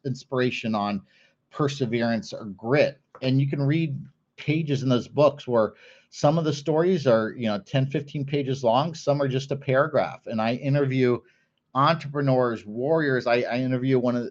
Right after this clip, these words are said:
the, one of the most amazing people I get to interview in the book was the very first ever fem-,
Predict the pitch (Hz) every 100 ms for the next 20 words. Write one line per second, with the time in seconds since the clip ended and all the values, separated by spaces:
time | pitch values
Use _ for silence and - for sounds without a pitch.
0 | _ - 113 - - 131 117 80 135 147
1 | 139 131 127 120 127 156 156 151 156 127
2 | 127 127 - 131 127 131 117 104 131 135
3 | 117 - 104 110 131 139 - 135 135 123
4 | 117 113 - _ 123 123